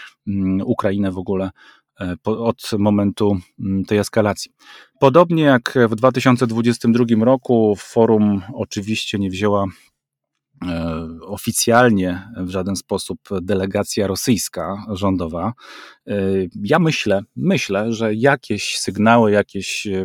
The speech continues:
próby komunikowania się z różnymi szczeblami Rosjan cały czas są organizowane. Zresztą ta dzisiejsza wizyta Bidena i to, co mówiłeś i co mówiłeś rano i w ogóle co wiemy już o niej, e, ze strony amerykańskiej choćby, czyli ten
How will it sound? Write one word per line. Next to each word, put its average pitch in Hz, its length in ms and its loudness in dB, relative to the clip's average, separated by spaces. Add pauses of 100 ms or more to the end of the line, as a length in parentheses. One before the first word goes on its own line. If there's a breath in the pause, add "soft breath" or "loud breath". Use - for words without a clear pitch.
próby 104 400 2 (400 loud breath)
komunikowania 107 640 4
się 98 180 -4
z 98 60 -6
różnymi 104 460 4
szczeblami 101 600 0 (220)
Rosjan 107 320 -2
cały 107 220 0
czas 110 180 -4
są 113 280 -2
organizowane. 151 560 0
Zresztą 98 340 -2 (400 loud breath)
ta 101 100 0
dzisiejsza 104 360 -4
wizyta 104 360 -4
Bidena 110 420 0
i 95 40 -2
to, 95 160 -2
co - 140 -4
mówiłeś 107 400 -2
i 92 60 -10
co - 140 -10
mówiłeś 92 260 -6
rano 110 200 2
i 98 80 -2
w 98 60 -4
ogóle 104 240 2
co 95 180 -6
wiemy 113 340 4
już 90 220 -4
o 98 100 -4
niej, 110 240 0 (380 loud breath)
e, 95 240 -2
ze 95 160 -2
strony 123 260 2
amerykańskiej 95 540 -2
choćby, 104 420 -2
czyli 98 200 -6
ten 101 280 -2